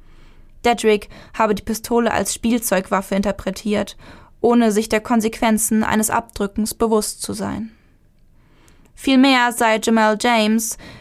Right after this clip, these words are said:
der Besitzer der Waffe, verantwortlich für die Tat, die mit seiner Waffe begangen wurde. Dieser verbringt daraufhin zwei Jahre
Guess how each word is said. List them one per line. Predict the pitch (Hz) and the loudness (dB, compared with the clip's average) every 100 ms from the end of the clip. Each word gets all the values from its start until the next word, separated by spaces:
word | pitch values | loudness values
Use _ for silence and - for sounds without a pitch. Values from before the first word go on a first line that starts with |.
| - | -2
der | 233 | 0
Besitzer | 240 226 277 - 208 | 2 2 0 -2 -2
der | 202 196 | -2 0
Waffe, | 196 - - 202 220 262 | 0 -2 -4 -2 -4 -6
verantwortlich | - 214 208 - 185 190 196 - | -2 0 0 -2 -4 -4 -8 -8
für | 196 | -6
die | 185 | -6
Tat, | - 208 208 - - - - - - | -6 -6 -6 -8 -16 -20 -20 -14 0
die | 220 | 2
mit | 214 | 4
seiner | 214 208 247 220 | 2 2 2 2
Waffe | 214 - 226 | -2 -2 -4
begangen | 226 233 208 190 190 | -2 0 -2 -2 -6
wurde. | 196 196 196 226 _ _ _ _ _ _ _ _ _ _ _ _ _ - | -6 -6 -8 -12 _ _ _ _ _ _ _ _ _ _ _ _ _ -4
Dieser | 240 220 226 220 | -2 2 2 2
verbringt | 240 233 233 240 | -2 0 0 2
daraufhin | 226 233 - 240 | 2 0 0 -2
zwei | - - 226 | 0 0 2
Jahre | 226 214 214 214 | 2 2 2 0